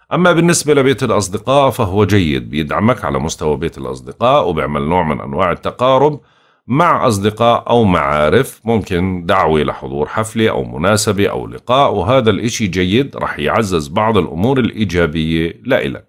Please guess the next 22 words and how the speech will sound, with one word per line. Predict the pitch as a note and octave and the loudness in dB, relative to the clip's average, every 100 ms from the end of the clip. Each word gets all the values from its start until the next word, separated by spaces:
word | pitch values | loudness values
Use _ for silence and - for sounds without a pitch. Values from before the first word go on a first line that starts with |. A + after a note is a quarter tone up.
| _ - | _ -2
أما | C#3+ B2+ | 2 2
بالنسبة | F#2 E2+ G2+ - | 2 2 0 -2
لبيت | C#2+ C2+ E2 | -4 -4 -6
المتاعب | D#2 A#1 A#1+ C#3 D3 C#3+ C#3 - _ _ _ | -10 -16 -6 0 2 2 0 -4 _ _ _
فأنا | C3+ B2 B2 | -2 0 2
شايف | G#2 G#2+ F#2+ F2 | 2 2 2 0
الأمور | C2 A1 D2 G2 G2+ G2 | -8 -8 0 2 2 0
تقريبًا | - D#2+ - A2 D#2+ C#2 A1+ - | -4 -8 0 0 0 -4 -8 -6
على | D#2+ A#2 G2 | -2 2 2
ما | D#2 C2+ A#1 | 2 0 -4
هي | D2 G2+ F3 - _ - | -2 -2 -2 -6 _ -10
خلال | - A#2+ | -6 -6
هذا | B2+ A#2+ | -8 -10
اليوم، | A#2 C2 B2 F3+ D#3 _ _ _ - | -8 -2 0 0 -2 _ _ _ -6
فعشان | F2 D#2 G#2+ G#2 D#2 | -4 -2 0 0 0
هيك | D#2 F2+ - F2 F2 - - | -2 -4 -4 -2 -2 -4 -4
يعني | F2+ C#2+ D2 E2 - - | -2 0 0 -2 -4 -8
خفت | B2+ - - D#2 | -8 -6 -8 -10
الضغوط | C#2 A#1 B1+ F2 D#2+ - | -10 -12 -12 -10 -10 -6
عليك | D2+ E2 G2 - | 0 0 -2 -10
بشكل | - F2 - B1+ | -14 -12 -12 -12
ملموس | A#1+ A#1+ F2 C#3 D#3+ - | -10 -6 0 0 0 -8